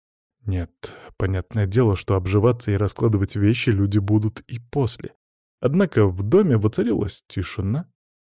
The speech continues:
а через полчаса из кухни, уже полноценной кухни на первом этаже дома, потянуло вкусными запахами. Я оторвался от чтения материалов по рунам и решил перед обедом сделать последнее важное дело на сегодня.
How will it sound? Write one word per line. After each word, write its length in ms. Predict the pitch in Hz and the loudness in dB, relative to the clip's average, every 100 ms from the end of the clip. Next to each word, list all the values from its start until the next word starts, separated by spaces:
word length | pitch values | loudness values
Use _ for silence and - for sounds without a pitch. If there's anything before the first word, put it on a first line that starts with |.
| _ _ _ _ | _ _ _ _
а 180 | 110 92 | 0 0
через 420 | - - - - - | -2 -8 -10 -12 -12
полчаса 580 | - - 113 - - 220 | -10 -10 -10 -12 -6 -4
из 180 | - - | -4 -6
кухни, 420 | - 101 - 147 - | -4 -4 -4 -6 -4
уже 220 | 113 104 | 0 0
полноценной 640 | - 107 113 117 117 98 | 2 2 2 2 0 0
кухни 340 | - 123 117 104 | -2 -4 -2 -2
на 160 | 101 | -2
первом 420 | - 104 101 98 | -2 -2 0 -2
этаже 280 | 98 110 98 | -2 -2 -2
дома, 260 | 113 165 151 - _ _ _ _ _ | 0 -2 -4 -8 _ _ _ _ _
потянуло 600 | 110 - 104 107 165 156 | 0 2 0 0 0 -2
вкусными 1000 | 117 - - 101 92 - - - - - _ _ | -6 -10 -4 -2 -2 -8 -12 -14 -16 -20 _ _
запахами. 960 | 104 90 90 - - 101 - 113 - _ _ _ _ _ _ _ _ _ _ _ - | -6 -2 -4 -4 -8 -12 -10 -14 -16 _ _ _ _ _ _ _ _ _ _ _ -4
Я 200 | 104 95 | 0 2
оторвался 540 | - 165 - - - | 0 -4 -6 -8 -8
от 100 | - | -8
чтения 500 | - - 107 98 101 | -10 -4 0 0 0
материалов 640 | 98 95 98 98 98 101 | -2 -2 -2 0 0 -4
по 140 | - 165 | -4 -2
рунам 320 | 202 196 170 | 0 0 2
и 40 | |
решил 360 | 160 135 170 190 | 2 2 2 2
перед 280 | 156 139 127 | 4 2 4
обедом 360 | 120 139 156 123 | 4 4 2 0
сделать 420 | 98 123 127 - | 4 4 4 0
последнее 520 | 117 - 113 104 101 | -4 0 0 2 0
важное 340 | 101 92 101 | 0 0 -2
дело 240 | 95 95 90 | -2 -2 -2
на 140 | 90 | -4
сегодня. 460 | 90 - - - 147 | -6 -8 -10 -10 -16